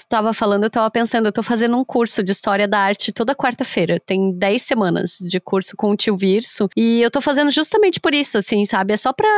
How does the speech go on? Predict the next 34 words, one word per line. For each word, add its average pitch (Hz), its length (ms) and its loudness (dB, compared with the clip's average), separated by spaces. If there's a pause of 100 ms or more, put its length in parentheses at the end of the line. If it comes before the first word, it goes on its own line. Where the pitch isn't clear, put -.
(140)
desopilar, 240 840 0
só 226 160 0
pra 226 440 2
ouvir 220 560 2
coisas 220 400 0
diferentes. 208 640 0
Não 226 160 2
é 247 60 0
pra 247 160 -2
trabalho, 196 580 0
não 202 200 2
é 214 100 0
pra, 190 520 0
sabe, 196 280 0
criar 190 340 0
conteúdo. 202 800 0 (320)
É 214 80 0
só 240 140 2
pra 294 160 0
poder, 247 360 2
assim, 247 300 0
ter 247 200 0
esse 254 180 0
momento 233 580 2
mesmo 220 540 2
de, 214 720 2
de 208 160 0
sair 233 380 2
um 240 80 0
pouco 220 260 -2
da 214 140 0
minha 214 180 2
realidade, 214 720 0
assim. 170 300 -4